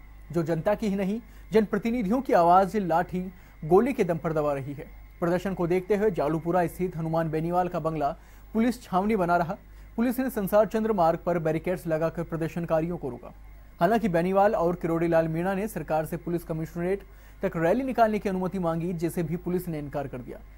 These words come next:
मीणा ने एक सवाल के जवाब में कहा कि उनका और बेनीवाल को बीजेपी में शामिल होने का सवाल ही नहीं उठता। वहीं रैली फ्लॉप होने पर मान सम्मान बचाओ संगठन ने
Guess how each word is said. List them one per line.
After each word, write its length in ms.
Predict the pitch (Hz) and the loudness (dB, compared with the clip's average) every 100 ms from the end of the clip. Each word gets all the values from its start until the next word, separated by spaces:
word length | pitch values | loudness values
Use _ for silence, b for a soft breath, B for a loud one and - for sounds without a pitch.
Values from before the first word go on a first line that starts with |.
| b - | b -4
मीणा 220 | 175 185 | 0 2
ने 160 | 196 208 | 2 0
एक 120 | 196 | 0
सवाल 280 | 180 160 170 | 2 2 2
के 120 | 170 | 0
जवाब 260 | 147 156 165 | 0 2 2
में 120 | 160 | -2
कहा 220 | 151 147 | -6 -6
कि 160 | 175 - | -6 -6
उनका 360 | 170 175 190 | -4 0 2
और 260 | 202 175 170 | 2 2 0
बेनीवाल 500 | 156 160 170 170 226 | -2 -4 0 2 2
को 180 | - 185 | 2 0
बीजेपी 460 | 151 170 233 - | 0 -4 -4 -4
में 120 | 196 170 | -6 -4
शामिल 300 | 170 165 156 | -2 -2 -4
होने 260 | 156 175 | -6 -6
का 120 | 175 | -6
सवाल 360 | 156 160 160 156 | -6 -4 -2 -2
ही 120 | 175 | -2
नहीं 140 | 233 180 | -2 -2
उठता। 340 | 143 - - - b b b - | -4 -12 -16 -18 b b b -2
वहीं 100 | 202 | 6
रैली 260 | 220 226 247 | 6 6 2
फ्लॉप 420 | - 180 226 - | 2 4 4 2
होने 140 | 208 | -2
पर 220 | 214 220 220 | 0 0 0
मान 280 | 175 165 | 0 -2
सम्मान 380 | 175 175 170 180 | -2 -2 0 -2
बचाओ 280 | 156 160 165 | -2 -2 -4
संगठन 400 | 165 160 160 170 | -4 -6 -6 -6
ने 240 | 160 156 | -4 -6